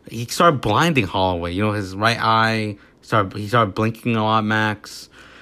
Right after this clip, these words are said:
And then Volkanovski was able to pair it off with his left inside, le-, his left leg kick a lot because he made the jab hand. Uh, he, when he threw the inside kick, he would put up the hand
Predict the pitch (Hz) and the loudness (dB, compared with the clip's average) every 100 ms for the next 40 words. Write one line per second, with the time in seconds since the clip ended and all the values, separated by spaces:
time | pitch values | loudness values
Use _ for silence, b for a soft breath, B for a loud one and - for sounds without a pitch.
0 | B 110 107 113 113 113 110 - 107 110 | B 0 2 2 2 2 2 0 -2 0
1 | 107 - - 107 104 104 107 101 98 104 | 0 -2 0 2 4 4 2 0 -8 -8
2 | 90 - 110 104 - - 120 110 - 107 | -10 -4 -2 -2 -6 -14 -8 -6 -4 -4
3 | 104 - 123 120 - 113 117 120 127 - | -4 -8 -6 -6 -6 -6 0 0 0 -4
4 | 104 113 - 139 135 139 147 170 180 B | -2 -2 -4 -8 -6 -4 -2 -2 -6 B
5 | B B - 117 127 107 - 123 117 135 | B B -8 0 0 0 -6 -2 2 4
6 | 143 139 135 B B B B - 117 104 | 4 2 -2 B B B B -6 -6 -2
7 | 117 120 123 117 107 120 - _ - 127 | 2 4 4 4 0 -12 -20 _ -8 -2
8 | 123 131 135 135 - _ _ - 107 98 | 0 2 0 -4 -18 _ _ -2 0 0
9 | 98 127 - 120 117 117 113 135 131 117 | -4 -12 -14 -4 -2 -2 0 0 4 2
10 | 117 120 123 104 131 - 120 110 95 - | 2 0 -2 -2 -6 -4 -2 -2 -4 -4
11 | 147 139 135 123 104 127 139 160 | 2 2 2 -4 -2 0 0 -4